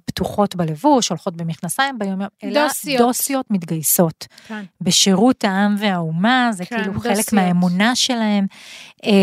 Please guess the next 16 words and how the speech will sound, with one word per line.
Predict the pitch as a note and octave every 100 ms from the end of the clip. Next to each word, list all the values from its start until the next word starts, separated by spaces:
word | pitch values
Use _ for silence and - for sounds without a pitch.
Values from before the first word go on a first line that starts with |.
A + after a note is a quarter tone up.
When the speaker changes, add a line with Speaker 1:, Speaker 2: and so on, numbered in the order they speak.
| F#3 F#3 F#3 F#3 - D#3 D#3+
Speaker 1:
וכשהדוסיות | - - F#3 G3 - A#3+ G#3+
האלה | F#3
מתגייסות, | F3+ E3+ E3 G3+ B3
החצאית | G#3 F#3 - G3 -
חוזרת | - E3 F3+ G3 G3+ F3
בענק. | D3+ G3 G#3 - - G#3+ G3 G3+ F3+
Speaker 2:
צריך | F#3+ F3
לתת | A3+ A#3+ B3+
להן | B3 B3
מענה. | B3 B3+ E4 C#4 -
Speaker 1:
ולא | F3+ G#3+
רק | F4+
שהיא | - C#4
חוזרת | - F#3 G#3+ A#3+
בענק, | F3 E3 F#3 E4+ E4 - - _ _ _ _ _
אה, | G#3